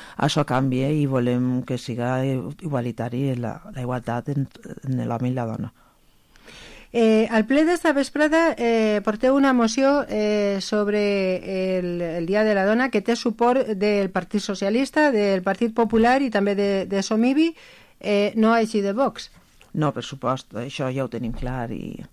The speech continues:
Speaker 1: i no, no mos és d'estranyar. El grup polític Vox no apoya estas mocions.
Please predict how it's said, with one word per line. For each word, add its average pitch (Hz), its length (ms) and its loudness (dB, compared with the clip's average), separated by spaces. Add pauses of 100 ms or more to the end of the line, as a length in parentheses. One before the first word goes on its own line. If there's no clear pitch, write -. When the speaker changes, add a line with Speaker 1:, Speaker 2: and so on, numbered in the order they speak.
(440)
Speaker 1:
i 156 100 2
no, 165 140 8 (160)
no 170 180 6
mos 151 220 4
és 139 100 -2
d'estranyar. 131 540 -2 (720)
El 131 320 0
grup 143 400 4 (160)
polític 139 480 0
Vox 131 360 0
no 135 320 4
apoya 113 520 -2
estas 90 500 -10
mocions. 135 560 -4